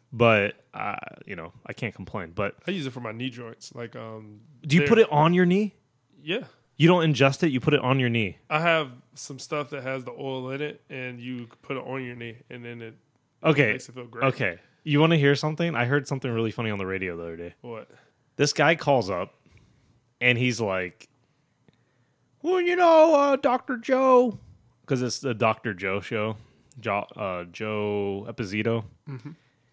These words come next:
Speaker 1: And he has an answer for everything. He's like one of those doctors who knows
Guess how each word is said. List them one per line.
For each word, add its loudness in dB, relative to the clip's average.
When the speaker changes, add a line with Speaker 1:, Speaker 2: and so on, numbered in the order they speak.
Speaker 1:
And -2
he -2
has 2
an -4
answer -4
for -4
everything. -4
He's -6
like 4
one 4
of 4
those 4
doctors 2
who 0
knows 2